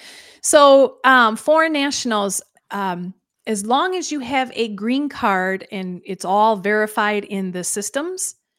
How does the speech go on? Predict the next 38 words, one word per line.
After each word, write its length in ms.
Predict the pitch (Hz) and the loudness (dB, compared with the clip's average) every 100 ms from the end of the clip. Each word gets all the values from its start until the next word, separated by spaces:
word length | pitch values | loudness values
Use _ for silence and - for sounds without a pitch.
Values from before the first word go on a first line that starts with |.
| _ _ - | _ _ -6
um, 600 | 190 175 165 180 180 - | -4 -2 -4 -8 -10 -10
the 100 | 190 | -4
le-, 220 | 196 202 202 | -4 -4 -6
you 120 | 202 | -10
know, 240 | 185 180 180 | -6 -6 -6
the, 160 | 180 | -6
um, 300 | 175 180 175 _ | -6 -10 -14 _
um, 340 | 185 165 160 196 | -16 -16 -16 -6
government 400 | 208 214 214 202 | -2 -2 -2 -4
systems, 600 | - 226 - 247 247 247 - _ _ _ | -6 -6 -2 0 0 -2 -6 _ _ _
there 140 | - 226 | 0 2
is 120 | 233 | 2
a 80 | 202 | 0
form 600 | - - 262 285 302 339 370 - 208 | -4 -2 0 2 2 0 -6 -14 -2
that 220 | 208 208 | 0 2
your 120 | 202 | 0
S 200 | 196 208 | 0 0
B 140 | - 226 202 | 0 0 2
A 40 | |
lender 460 | 185 196 226 269 277 | 0 -2 0 0 -2
has. 440 | - 269 277 285 | -2 0 0 -2
That's 220 | 226 185 | -4 -4
an 80 | 185 | -4
S 180 | 196 202 | -6 -8
B 160 | - 196 | -4 -2
A 140 | 196 | -2
form 380 | 202 208 214 226 | -4 -6 -4 -4
that 160 | 185 196 | -4 -4
needs 260 | 190 180 | -6 -6
to 120 | - 185 | -8 -8
be, 340 | 190 185 180 _ _ _ _ - | -6 -6 -8 _ _ _ _ -8
uh, 100 | 175 | -8
completed, 800 | - 208 180 - 302 277 277 240 | -6 -8 -6 -2 -2 0 -2 -2
signed, 640 | - 220 233 233 240 220 | -2 0 2 2 0 0
notarized. 960 | 208 214 208 214 214 214 220 220 - - | 0 0 2 2 4 2 2 0 -4 -10
Um, 420 | 208 190 185 180 - | -4 -2 -2 -6 -10
yes, 580 | 202 208 151 - - - - | -2 0 0 -6 -8 -10 -10
uh, 260 | 185 175 | -8 -8